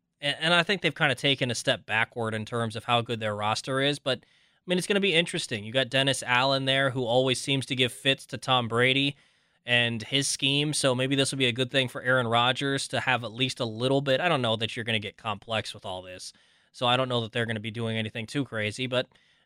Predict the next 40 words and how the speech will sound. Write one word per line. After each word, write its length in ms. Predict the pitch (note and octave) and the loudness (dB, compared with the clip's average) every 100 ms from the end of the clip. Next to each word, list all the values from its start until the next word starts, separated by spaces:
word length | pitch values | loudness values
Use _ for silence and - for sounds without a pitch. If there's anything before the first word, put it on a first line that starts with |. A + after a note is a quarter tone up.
| - | -2
you 60 | |
know, 220 | G#3+ E3+ - - | 0 0 -2 -12
solid 520 | - F3+ F#3+ G#3+ D#3+ | 2 4 4 0 0
defense 420 | F3+ F3+ F3+ F3+ | -2 0 0 0
to 80 | F3 | -2
go 160 | E3+ D#3+ | 2 2
up 120 | D#3+ | 2
against 280 | D3+ D#3 - | 0 0 0
for 80 | |
this 160 | C3+ B2 | -2 0
offense. 680 | B2+ D#3 - D#3+ D#3+ - - _ _ _ _ _ _ _ _ - | 2 2 2 0 -2 -6 -14 _ _ _ _ _ _ _ _ -12
And 100 | D#3+ | -4
all 300 | C3+ D#3 D#3+ | 2 4 4
right. 360 | C#3+ D3 D#3+ - | 4 4 0 -6
I 60 | F3+ | 0
mean, 140 | F#3 | 2
this 160 | G#3 A3+ | 2 0
is 60 | |
the 80 | A3 | -4
team 220 | F3 F3+ D#3 | 0 2 2
that 120 | C#3 | 0
you 80 | C#3+ | -2
just 160 | B2+ | -2
got 160 | A#2+ - | -4 -4
spanked 400 | - C#3+ C3 - | 0 0 0 -2
by 180 | G#2 G#2 | -2 0
last 320 | G#2 A2 - | 0 0 0
year 120 | A#2+ | -2
in 100 | G#2+ | -2
week 220 | A#2 A2+ | -4 -6
one. 280 | A2+ F#2 F2+ | -6 -10 -10
So, 220 | - A#2 | -4 0
I 60 | A2 | 2
mean, 380 | A#2 B2 A#2+ B2 | 2 2 0 -4
you're 220 | B2+ D3 | -2 0
gonna 160 | F3 E3 | 2 2
have 260 | D#3+ C#3+ | 2 0
respect 400 | C#3+ B2+ - B2+ | 0 -2 0 -2
for 260 | - B2+ A#2+ | -2 0 2
'em. 160 | A#2+ | 0